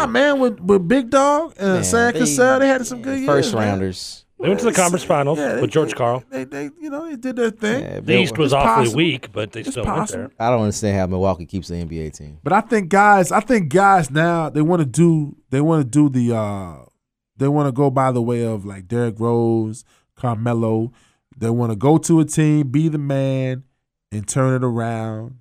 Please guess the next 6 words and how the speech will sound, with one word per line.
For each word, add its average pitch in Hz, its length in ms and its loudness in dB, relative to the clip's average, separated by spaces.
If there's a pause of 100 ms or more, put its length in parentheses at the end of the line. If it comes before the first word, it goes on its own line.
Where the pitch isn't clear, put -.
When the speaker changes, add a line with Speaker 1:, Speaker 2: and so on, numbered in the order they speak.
(220)
Speaker 1:
and 101 160 -8
then 101 180 -6
win 117 140 -4
a 107 40 -6
championship. 98 840 -10 (380)
Or, 180 600 6